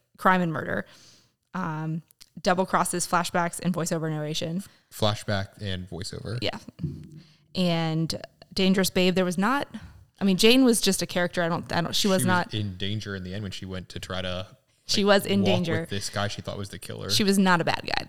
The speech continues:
Speaker 1: though.
Speaker 2: Mm-hmm.
Speaker 1: Um, riding the rails, there were no trains that I remember.
Speaker 2: Mm-mm.
Speaker 1: Uh, from dawn till dusk, m-, besides the
Speaker 2: From
Speaker 1: courtroom
Speaker 2: dusk till
Speaker 1: scenes.
Speaker 2: dawn.
Speaker 1: Yes, I'm sorry. Dusk till dawn.
Speaker 2: Yeah.
Speaker 1: Sorry. Um,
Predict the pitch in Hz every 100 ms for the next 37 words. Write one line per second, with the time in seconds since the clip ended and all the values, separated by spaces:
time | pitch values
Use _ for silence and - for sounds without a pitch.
0 | - 117 104 98 - _ - - - -
1 | 190 165 156 151 151 - - 175 175 180
2 | 180 175 175 180 180 208 262 269 277 -
3 | 294 339 190 - 190 190 190 185 190 175
4 | 107 104 101 104 - _ _ _ _ _
5 | _ _ _ - 185 180 - 180 180 165
6 | 185 208 180 190 - 160 - _ 180 -
7 | _ _ 196 214 226 220 190 202 185 180
8 | - 190 170 220 233 254 247 233 - 175
9 | - - - 170 - _ _ _ 180 175
10 | - - 165 104 190 - - - - _
11 | - - - - - 175 160 - 175